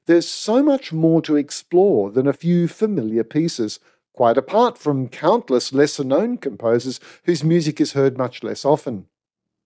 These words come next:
In the last few podcasts in this series, I've asked the question, "What's so great about?"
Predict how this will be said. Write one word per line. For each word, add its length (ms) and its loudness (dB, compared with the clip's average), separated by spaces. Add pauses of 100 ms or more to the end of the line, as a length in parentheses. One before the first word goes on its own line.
(720)
In 140 2
the 80 4
last 360 2
few 220 -2
podcasts 920 -2
in 180 -6
this 180 -8
series, 640 0 (240)
I've 160 2
asked 320 2
the 80 -2
question, 480 -4 (260)
"What's 260 0
so 300 4
great 420 0
about?" 440 0